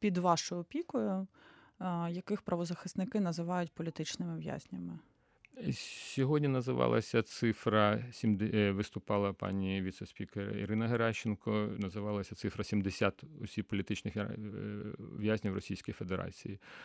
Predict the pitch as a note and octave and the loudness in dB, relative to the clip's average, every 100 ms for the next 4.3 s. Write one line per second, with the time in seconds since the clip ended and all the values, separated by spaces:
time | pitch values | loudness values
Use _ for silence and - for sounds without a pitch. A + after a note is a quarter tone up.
0 | - - G#2+ B2 A#2 G#2+ A2+ F#2 - - | -14 2 10 12 12 12 10 8 2 -2
1 | G2+ F#2+ G2 F2+ - - - - - - | -2 0 -2 -2 -4 -8 -12 -10 -8 -8
2 | - G2+ G2 F#2+ G#2 G2+ G#2+ G2+ G2 G2+ | -4 -4 -4 -6 -2 4 6 6 4 0
3 | G2+ B2 C#3 B2 - - G#2+ F2+ F#2+ F#2+ | 6 8 8 6 2 -4 -2 0 2 2
4 | F#2 F#2 | 0 -2